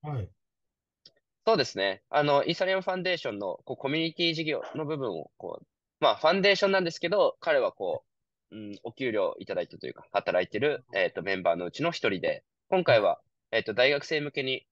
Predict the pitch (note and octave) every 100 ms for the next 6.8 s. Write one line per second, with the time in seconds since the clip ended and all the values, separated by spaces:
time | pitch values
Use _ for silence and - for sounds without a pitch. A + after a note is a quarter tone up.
0 | _ _ _ - A2 G#2+ A2 A2 C3+ D3
1 | C#3 C3+ C3+ C3+ - A#2+ B2+ C#3 - _
2 | _ _ _ _ - G#2 C3 B2+ B2 B2+
3 | B2 A#2+ E2+ E2 _ _ - C#3+ - _
4 | _ _ A#2 G#2 A2 - G#2 G2 F2 E2+
5 | - F2 E2+ D2 - _ F#2 F#2+ F#2+ -
6 | F#2 A2 - F2 E2 G2 E2+